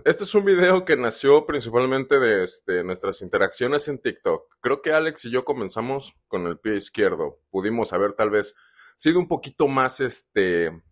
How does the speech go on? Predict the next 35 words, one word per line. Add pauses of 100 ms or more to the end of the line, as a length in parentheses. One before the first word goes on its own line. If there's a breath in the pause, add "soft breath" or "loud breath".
(720)
adultos,
no
sé,
mandarnos
un
M
D,
pero
no,
güey,
tuvimos
que
agarrar
y
pelearnos
como
escuinclas
en
comentarios. (920)
Ok, (360)
todo
esto
llega
a,
bueno,
si
tanto
sabes
tú,
¿qué
chingados
harías
en
mi
lugar?